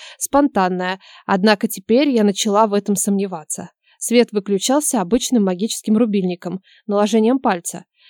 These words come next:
Я залезла под одеяло голой и быстро уснула. Снилось мне нечто очень странное и связанное с Марисом.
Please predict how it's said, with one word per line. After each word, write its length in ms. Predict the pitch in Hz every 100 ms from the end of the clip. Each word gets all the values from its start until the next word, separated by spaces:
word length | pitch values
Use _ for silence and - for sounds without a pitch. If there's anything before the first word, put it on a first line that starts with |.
| -
Я 220 | 220 294
залезла 460 | 269 220 214 202 196
под 180 | 196
одеяло 480 | 185 190 180 226 277
голой 380 | 220 196 262 269
и 160 | - 214
быстро 480 | 185 214 - 226
уснула. 540 | 233 - 196 175 175 170 _ _ _ _ -
Снилось 440 | - 269 302 -
мне 240 | 220 214
нечто 320 | 214 220 - 214
очень 240 | 214 233
странное 500 | - 233 262 311 226
и 40 |
связанное 500 | 202 220 220 226 233
с 100 | 220
Марисом. 540 | 226 247 226 196 175